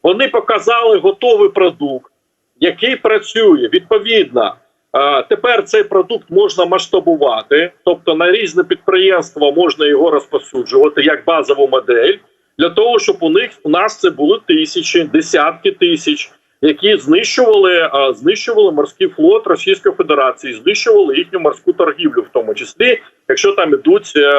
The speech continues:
зафрахтовані суда, е, Російської Федерації. Те саме стосується по повітрю. Те саме стосується повітря, от такі баражуючі боєприпаси повинні бути для знищення, е, е, інфраструктури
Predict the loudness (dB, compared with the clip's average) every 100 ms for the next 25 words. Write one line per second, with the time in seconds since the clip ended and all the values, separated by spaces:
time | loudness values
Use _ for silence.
0 | 2 2 2 0 -2 -4 -6 -2 0 0
1 | -2 -2 -2 -2 0 0 0 -2 -8 _
2 | _ _ -2 0 0 0 -4 -4 -6 -2
3 | 0 0 -4 -4 -2 -2 -2 -4 -8 _
4 | -6 -2 -2 0 0 -2 0 -2 0 -2
5 | -2 -8 _ _ _ -4 -2 -2 -2 -2
6 | -2 -2 -2 -2 -2 -2 -2 -2 0 0
7 | -2 -4 -2 0 0 2 0 0 0 2
8 | 2 0 -2 0 0 0 0 0 -2 -4
9 | -4 -4 0 -2 -2 _ _ _ -2 0
10 | 0 0 0 -4 -2 0 0 -2 -4 -2
11 | 0 0 0 0 0 -2 -2 -4 -2 -2
12 | -2 2 2 4 2 0